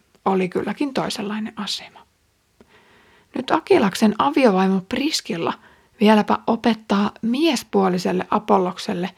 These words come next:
yhdessä miehensä kanssa kasteesta – joka on teologisesti eräs painoarvoisimmista teemoista. Niin, tänäkin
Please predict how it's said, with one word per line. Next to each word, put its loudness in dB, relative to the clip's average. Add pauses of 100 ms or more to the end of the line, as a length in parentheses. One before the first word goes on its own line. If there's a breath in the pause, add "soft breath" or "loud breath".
(280 soft breath)
yhdessä 4
miehensä 2 (100)
kanssa -4
kasteesta – -6 (680 soft breath)
joka -2
on -2
teologisesti 2 (180)
eräs -2 (100)
painoarvoisimmista 2
teemoista. -4 (1700)
Niin, 2 (180)
tänäkin 4